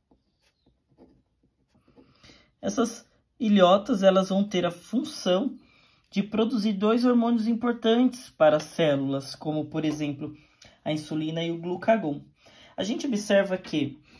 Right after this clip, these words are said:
a insulina, ela é produzida pelas células beta do pâncreas,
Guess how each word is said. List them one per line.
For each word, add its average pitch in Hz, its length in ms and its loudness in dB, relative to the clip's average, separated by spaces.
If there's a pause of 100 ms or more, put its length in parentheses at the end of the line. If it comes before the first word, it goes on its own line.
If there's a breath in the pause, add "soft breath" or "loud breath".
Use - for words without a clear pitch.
(460 soft breath)
a 240 140 4
insulina, 196 840 2
ela 196 180 0
é - 20 0
produzida 190 720 -2
pelas 196 300 -2
células 214 600 2
beta 180 760 0 (580)
do 180 220 -2 (180)
pâncreas, 135 840 -2